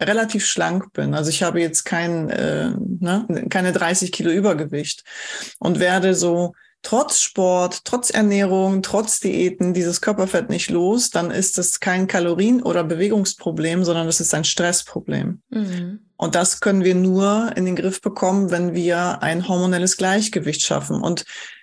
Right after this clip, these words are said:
Speaker 1: Stresshormone im Körper sind die absoluten Alpha-Hormone. Das heißt, alle anderen Hormone ordnen sich unter. Dein Körper kann ja gar nicht unterscheiden, ähm, okay,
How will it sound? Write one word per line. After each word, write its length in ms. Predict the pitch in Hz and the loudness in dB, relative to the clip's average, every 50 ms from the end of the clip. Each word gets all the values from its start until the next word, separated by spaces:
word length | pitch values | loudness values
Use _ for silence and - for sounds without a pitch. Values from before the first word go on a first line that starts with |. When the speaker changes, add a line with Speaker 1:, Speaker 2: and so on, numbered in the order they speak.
| _ _ _ - - - - - | _ _ _ -10 -10 -8 -4 -2
Speaker 1:
Stresshormone 840 | 175 - - 180 214 269 285 - - - 240 214 202 190 190 185 | -2 0 2 2 2 2 2 0 2 2 4 4 4 4 4 2
im 120 | 175 175 180 | 2 0 0
Körper 380 | - - 185 185 185 - 185 | 0 2 0 2 2 0 0
sind 200 | 170 180 185 185 | 2 2 0 0
die 180 | - 180 - - | 0 -2 -4 -2
absoluten 580 | - 190 226 220 - - - 214 202 208 208 190 | 0 0 0 0 -2 0 0 0 0 0 -2 -2
Alpha-Hormone. 1120 | - - 165 185 208 214 - 214 185 175 170 156 151 147 147 147 147 143 143 - - - _ _ _ _ _ _ _ _ _ _ _ - 175 | 0 0 0 0 0 0 0 -2 -2 -2 -2 -2 -2 -2 -2 0 0 0 0 -2 -2 -6 _ _ _ _ _ _ _ _ _ _ _ -4 -2
Das 160 | 165 185 - | 0 2 2
heißt, 320 | 208 196 196 196 - - | 2 2 2 2 0 0
alle 320 | - 180 196 233 254 254 - | 0 0 2 2 2 2 0
anderen 460 | - 202 226 233 220 208 220 214 214 | 0 0 0 0 0 2 0 0 0
Hormone 540 | 214 202 196 196 202 214 220 214 202 202 214 214 | 0 0 0 0 0 0 0 0 0 -2 -2 -2
ordnen 460 | - 170 185 202 202 - 202 196 190 | 0 0 0 0 0 -2 -2 -2 0
sich 240 | 180 190 190 - - | -2 -2 -4 -4 -4
unter. 600 | - 196 226 240 254 240 - 170 180 196 226 254 - - - - - - - - - | -2 0 2 2 2 2 0 0 0 0 -2 -4 -8 -12 -18 -16 -16 -16 -16 -10 -4
Dein 180 | - 180 180 190 | 0 0 2 2
Körper 300 | - 214 208 208 220 202 | 2 2 2 2 0 0
kann 220 | 208 - 214 202 | 0 2 2 2
ja 100 | 202 196 | 2 2
gar 160 | 185 - 190 190 | 2 2 2 2
nicht 160 | 202 202 - | 2 0 0
unterscheiden, 880 | 196 190 190 185 190 - - 208 202 202 208 190 175 165 175 185 - - - | 0 0 0 0 -2 -2 0 0 2 2 2 0 0 0 -2 -2 -4 -4 -2
ähm, 280 | - 156 165 170 175 - | 0 0 0 0 -2 0
okay, 640 | - 180 185 190 - 226 226 214 196 208 233 254 - | -2 -2 -2 0 0 2 2 4 4 2 2 0 -2